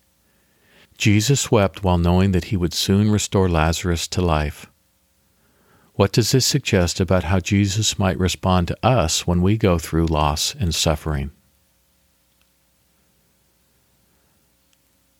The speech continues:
For today's meditation and worship, picture taking a friend who doesn't know the Lord on a tour of several of the encounters.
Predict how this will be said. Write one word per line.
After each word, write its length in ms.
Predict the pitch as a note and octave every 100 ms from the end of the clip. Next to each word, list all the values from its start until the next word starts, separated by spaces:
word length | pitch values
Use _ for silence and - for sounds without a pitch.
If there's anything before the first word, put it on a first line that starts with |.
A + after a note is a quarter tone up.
| _ _ _
For 220 | - G2
today's 400 | - F2 F2+ E2
meditation 680 | F2+ E2+ - F#2 F#2 - G2
and 160 | E2
worship, 460 | D#2 F#2 - B2 - _ _ _ _ _ _ _ _ _ _ _ _
picture 380 | - A2 - C#3
taking 420 | - A#2 - B2+
a 40 |
friend 420 | B2 - F2 E2+ E2+
who 100 | E2+
doesn't 340 | F2 F2 G2+
know 140 | F#2+
the 80 | G2
Lord 480 | G2 F2+ E2 D#2+ D#2+
on 200 | - F2
a 40 | E2
tour 380 | - G2 F2+ E2+
of 160 | E2
several 500 | - - A2 G2 E2+
of 160 | E2 E2+
the 100 | F2+
encounters. 720 | E2+ - F2+ E2 D2 - -